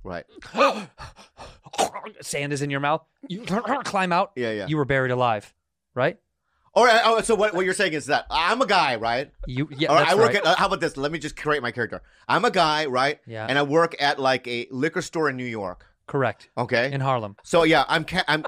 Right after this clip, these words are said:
Speaker 1: I'm logging out. I'm closing the store. It's not a twenty-four hour place, right?
Speaker 2: Right.
Speaker 1: So I'm locking everything up, right? And it just shows me, like, just walking with my backpack to my little squalor
Speaker 2: Mm-hmm,
Speaker 1: house.
Speaker 2: mm-hmm.
Speaker 1: I have a really, I live in the basement somewhere,
Speaker 2: Of, in
Speaker 1: right?
Speaker 2: Chinatown.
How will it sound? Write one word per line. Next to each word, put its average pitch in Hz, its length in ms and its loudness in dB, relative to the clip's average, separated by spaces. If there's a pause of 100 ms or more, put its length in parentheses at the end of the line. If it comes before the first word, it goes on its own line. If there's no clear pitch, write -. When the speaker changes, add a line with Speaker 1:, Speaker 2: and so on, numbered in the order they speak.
(160)
Speaker 1:
I'm 151 160 0
logging 147 460 2
out. 127 180 -2
I'm 123 220 -6 (200)
closing 160 320 -4
the 131 40 -10
store. 135 160 -6
It's - 80 -6
not 160 100 0
a 147 40 -4
twenty-four 127 420 -2
hour 104 180 0
place, 87 360 -12
right? 98 180 -4
Speaker 2:
Right. 117 200 -2 (320)
Speaker 1:
So 139 140 -2
I'm 127 120 -4 (180)
locking 139 400 0
everything 143 300 -4
up, 113 240 -2
right? 113 260 -2
And 123 100 -4
it 127 100 -4
just - 140 -12
shows 165 340 2
me, 151 180 -2
like, 123 240 0
just - 160 -12 (520)
walking 123 480 0
with 127 120 -4
my 139 100 2
backpack 113 720 -2
to 131 100 -10
my 110 140 -2
little 113 420 -4
squalor 95 720 -2 (220)
Speaker 2:
Mm-hmm, 131 100 -10
Speaker 1:
house. 123 460 -6
Speaker 2:
mm-hmm. 135 200 -6
Speaker 1:
I 156 40 -10 (220)
have 117 80 -6
a 127 60 2
really, 120 340 -2
I 113 120 0
live 120 200 -4
in 110 80 -12
the 104 60 -10
basement 101 440 -8
somewhere, 92 320 -12
Speaker 2:
Of, 135 180 -12
in - 80 -8
Speaker 1:
right? - 80 -4
Speaker 2:
Chinatown. 135 420 -4